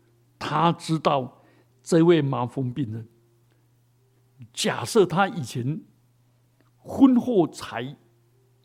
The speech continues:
得麻风，他的妻子隔绝，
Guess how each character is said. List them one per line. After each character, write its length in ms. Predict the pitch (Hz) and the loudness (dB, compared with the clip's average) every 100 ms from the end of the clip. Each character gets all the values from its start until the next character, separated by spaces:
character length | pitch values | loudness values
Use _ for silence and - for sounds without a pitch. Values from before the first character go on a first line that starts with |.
| _ _ _ _ _ _ _ _ - | _ _ _ _ _ _ _ _ -6
得 140 | 139 | -2
麻 180 | 143 110 | 0 0
风， 240 | - 127 123 _ _ _ _ _ _ _ _ _ _ _ _ _ _ _ _ _ _ _ _ _ _ | -4 -8 -8 _ _ _ _ _ _ _ _ _ _ _ _ _ _ _ _ _ _ _ _ _ _
他 260 | - 247 247 | 2 4 6
的 180 | 233 170 - _ _ | 4 2 -2 _ _
妻 320 | - - 196 196 | -4 0 2 0
子 200 | 165 - _ _ _ _ _ _ _ _ | -2 -12 _ _ _ _ _ _ _ _
隔 180 | - 156 | 2 2
绝， 300 | 170 110 131 | 4 -2 -4